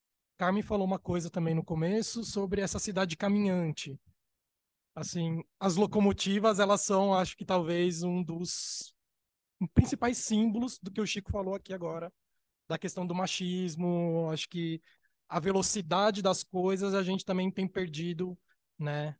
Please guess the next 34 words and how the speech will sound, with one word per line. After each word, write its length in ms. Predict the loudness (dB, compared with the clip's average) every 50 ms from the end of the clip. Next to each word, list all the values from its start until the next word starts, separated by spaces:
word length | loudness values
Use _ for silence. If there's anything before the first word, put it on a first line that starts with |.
| _ _ _ _ _ _ _ _ _ _ _ _ _ _ -14
Ganhado 500 | -6 -2 2 2 2 4 4 2 2 2
velocidade, 640 | 2 2 2 2 0 0 -2 0 0 0 0 -2 -4
perdi-, 520 | -4 -2 -4 -4 -4 -8 -12 -10 -10 -10 -10 -8
<laughs> 40 | -6
e 160 | -6 -6 -6
perdendo 640 | -4 -4 -2 0 0 0 0 2 0 0 0 -2 -2 -4 _ _ _ -20 _ _ _ _
o 140 | -8 -6 -6
que 200 | -4 -4 -4 -4 -4 _
todo, 340 | 2 2 4 4 2 0 -2
tudo 300 | -2 0 2 2 2 2
que 80 | 2 2
a 20 |
gente 320 | 2 2 0 0 -2 -4
tá 320 | 0 2 4 6 6 4 4
no 160 | 2 4 2
entorno. 500 | 2 2 0 0 0 0 0 0 -2 -4 -8 _ _ _ _ _ _ _ _ _ _ _ _ _ _ 2
Me 80 | 2
parece 400 | 6 10 10 10 10 10 6 2
importante 540 | 6 8 8 8 8 6 4 4 4 2 2
também 260 | 2 2 2 2 2
discutir 580 | 0 -2 -6 -8 -8 -8 -6 -4 -2 0 0 0
a 60 | 0
questão 500 | 0 -4 -6 -6 -2 0 2 2 2 0
de 140 | -2 -4 -6
gênero, 420 | -4 -2 -2 0 0 0 0 0
raça, 640 | -2 -2 -2 -2 -2 -2 -2 -4 -4 -4 -4 -4 -6 -8 _ -20 -20 _ _ _ _ _ _ _ -8
né? 240 | -4 -4 -2 -2 -4
Discutir 480 | -6 -8 -8 -8 -8 -6 -4 0 0
a 60 | 0 0
questão 360 | -2 -4 -6 -2 -2 0 0
das 160 | 2 0 0
identidades 720 | 0 -2 -2 -2 -2 -4 -6 -4 -2 0 0 0 0 0
no 120 | -2 -2
território. 880 | 0 -2 -2 -4 -4 -4 -2 2 4 4 6 6 4 2 2 -2 -4 -6